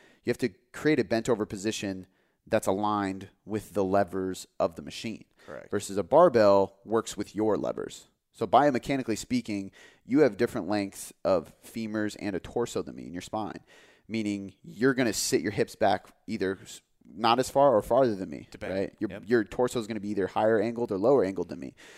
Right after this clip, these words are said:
Speaker 1: because we're different
Speaker 2: Yep.
Speaker 1: biomechanically. Barbell, it doesn't matter. We can both use it, and it's gonna work for us. Smith machine, you're kinda screwed in that sense.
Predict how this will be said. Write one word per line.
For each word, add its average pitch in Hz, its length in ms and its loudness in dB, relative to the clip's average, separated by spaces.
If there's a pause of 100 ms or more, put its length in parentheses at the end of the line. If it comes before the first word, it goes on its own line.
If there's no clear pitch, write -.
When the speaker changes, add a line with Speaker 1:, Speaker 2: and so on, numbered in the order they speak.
(260)
Speaker 1:
because 113 180 -4
we're 101 100 -4
different - 440 -4
Speaker 2:
Yep. 107 140 -4
Speaker 1:
biomechanically. 95 560 -2
Barbell, 143 300 10
it 120 40 8
doesn't 110 180 2
matter. 117 200 2
We 95 120 -4
can 104 120 -12
both 98 220 -4
use 104 180 -2
it, 131 180 2
and 90 220 -14 (160)
it's 113 100 -6
gonna 107 140 -8
work 101 180 -2
for - 100 -4
us. - 220 -6 (260)
Smith 139 300 -4
machine, 131 260 -4
you're 110 80 -4
kinda 92 200 -6
screwed 104 260 -6
in - 80 -14
that 60 100 -8
sense. - 280 -12